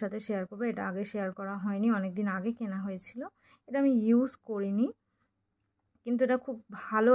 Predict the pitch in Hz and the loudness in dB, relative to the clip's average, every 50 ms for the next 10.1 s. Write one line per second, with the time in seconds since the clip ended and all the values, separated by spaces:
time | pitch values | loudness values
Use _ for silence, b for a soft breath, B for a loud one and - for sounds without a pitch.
0 | 247 233 233 - 214 208 208 - 208 202 190 233 277 277 - - 226 202 196 190 | 8 6 2 0 -8 -12 -10 -8 -6 -4 -2 -2 -2 -4 -8 -12 -10 -6 -4 -2
1 | 196 196 196 202 202 196 - 208 208 202 208 208 220 196 208 208 - 214 208 196 | -2 0 -2 -2 -4 -6 -8 -8 -8 -8 -6 -6 -6 -6 -6 -6 -6 -6 -6 -6
2 | 196 - - 202 196 202 202 190 196 196 226 240 233 208 202 190 185 - 202 196 | -6 -8 -12 -12 -10 -8 -6 -4 0 2 4 6 4 4 2 -2 -6 -6 -8 -8
3 | 185 - _ _ - - B B B B B B B B B B _ - 240 214 | -10 -10 _ _ -20 -20 B B B B B B B B B B _ -8 -8 -4
4 | 226 240 254 254 277 311 311 311 320 320 285 254 233 233 226 208 226 233 254 262 | -2 -2 -2 0 0 0 0 0 2 4 4 4 4 4 4 4 4 4 4 4
5 | 254 - - - - 226 220 226 - - 233 214 220 - 508 - _ _ _ _ | 0 -4 -8 -10 -6 -6 -6 -6 -6 -6 -6 -4 -4 -6 -6 -10 _ _ _ _
6 | _ _ _ _ _ _ _ _ _ _ _ _ _ _ _ _ _ _ _ _ | _ _ _ _ _ _ _ _ _ _ _ _ _ _ _ _ _ _ _ _
7 | _ _ _ _ _ _ _ _ _ _ _ - _ _ _ _ _ _ _ _ | _ _ _ _ _ _ _ _ _ _ _ -20 _ _ _ _ _ _ _ _
8 | - 233 226 220 220 214 202 190 214 214 208 - 233 220 220 - 226 220 214 _ | -16 -12 -8 -6 -6 -6 -6 -6 -8 -8 -6 -4 -6 -6 -6 -10 -14 -16 -14 _
9 | - 226 208 202 202 208 208 208 202 208 214 220 214 196 196 190 - - 220 208 | -12 -12 -12 -12 -12 -12 -12 -12 -12 -12 -14 -12 -12 -12 -12 -12 -14 -14 -12 -10
10 | 208 208 | -8 -8